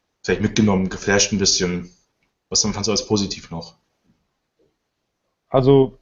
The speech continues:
Speaker 2: insgesamt die, die Aufbruchsstimmung, sag ich mal, dadurch, dass jetzt, äh,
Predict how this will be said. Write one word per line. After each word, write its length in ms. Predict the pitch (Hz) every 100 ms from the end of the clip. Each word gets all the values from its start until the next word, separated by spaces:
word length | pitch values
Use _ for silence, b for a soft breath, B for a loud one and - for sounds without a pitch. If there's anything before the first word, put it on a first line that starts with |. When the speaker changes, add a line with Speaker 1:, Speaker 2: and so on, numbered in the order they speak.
| -
Speaker 2:
insgesamt 640 | 156 - 143 135 143 143
die, 380 | 135 131 127 123
die 460 | 120 117 117 117 117 - _ _ _ _
Aufbruchsstimmung, 1000 | - 147 - - 110 - - - 110 104
sag 260 | 104 110 110
ich 140 | 101
mal, 340 | 104 104 107 110
dadurch, 360 | 113 117 120
dass 220 | - 117
jetzt, 380 | 120 117 - -
äh, 680 | 127 120 117 113 113 117 120